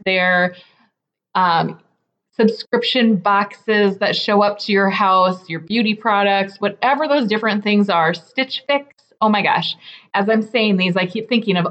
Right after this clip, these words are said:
all of the different <laughs> things that I see clients have their monthly subscriptions to. There are a lot of them. There are cleaning supplies, clothes, makeup,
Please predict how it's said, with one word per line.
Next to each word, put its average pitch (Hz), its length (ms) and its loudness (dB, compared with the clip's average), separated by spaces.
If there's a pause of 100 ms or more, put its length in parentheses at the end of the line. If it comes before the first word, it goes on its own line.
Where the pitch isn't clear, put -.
all 247 300 4
of 226 100 0
the 226 80 -2
different 233 400 0
<laughs> - 40 -20
things 226 260 2
that 202 120 2
I 214 120 2
see 233 220 0
clients 202 440 -2
have 226 220 0
their 220 140 4
monthly 214 360 2
subscriptions 190 720 -6
to. 185 340 -2 (340)
There 233 260 2
are 285 240 2
a 285 120 4
lot 254 480 2
of 233 220 0
them. 185 440 0 (340)
There 247 200 0
are 269 180 2
cleaning 277 600 -4
supplies, 233 840 2 (320)
clothes, 254 800 4 (280)
makeup, 226 1000 0